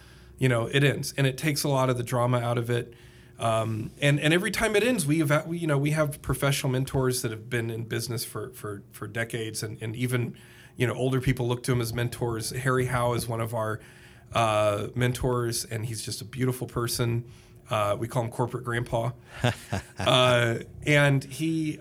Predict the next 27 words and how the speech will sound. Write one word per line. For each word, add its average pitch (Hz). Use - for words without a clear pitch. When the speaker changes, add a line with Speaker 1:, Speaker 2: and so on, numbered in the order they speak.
Speaker 1:
um, 113
he 165
helps 170
young 147
people 127
when 123
they 120
get 123
through 143
an 117
internship 123
go, 110
"Did 113
I 101
enjoy 123
it? 123
What 113
was 107
I 110
good 123
at? 120
What 107
was 104
I -
not 117
good 120
at?" 117